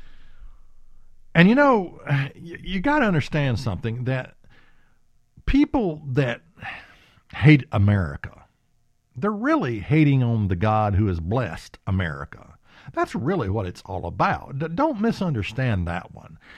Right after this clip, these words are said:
These people that hate America and want to destroy it, uh, are hating on God that has blessed, the God that has blessed America. Again, the America you and I grew up in, loving,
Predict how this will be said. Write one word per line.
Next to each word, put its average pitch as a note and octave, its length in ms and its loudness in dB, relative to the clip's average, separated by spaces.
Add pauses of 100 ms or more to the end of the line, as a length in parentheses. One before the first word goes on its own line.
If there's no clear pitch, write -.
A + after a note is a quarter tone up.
(140)
These A3+ 220 0
people B3 320 2
that C#3 180 -2
hate F3 300 2
America C3 500 0
and G2+ 160 2
want C3 200 -2
to G#2+ 60 -4
destroy G#2 440 -2
it, C2+ 220 -10 (960)
uh, C#3+ 460 2 (100)
are D#3 180 6
hating G3+ 400 2
on C#3 200 2
God C3 640 0
that C#3+ 120 -4
has C#3+ 240 0
blessed, C#3 540 0
the C#3 80 6
God C#3 680 -2
that C#3 220 -4
has C#3 180 0
blessed C#3 720 -4 (240)
America. F#2 580 -2 (1160)
Again, F3+ 420 2
the C3+ 140 2
America A#3 720 -2
you F3 240 -2
and F3+ 100 -4
I D#3+ 180 -4
grew B2+ 300 -2
up A2+ 160 -4
in, F2 380 -4 (1300)
loving, A2+ 680 4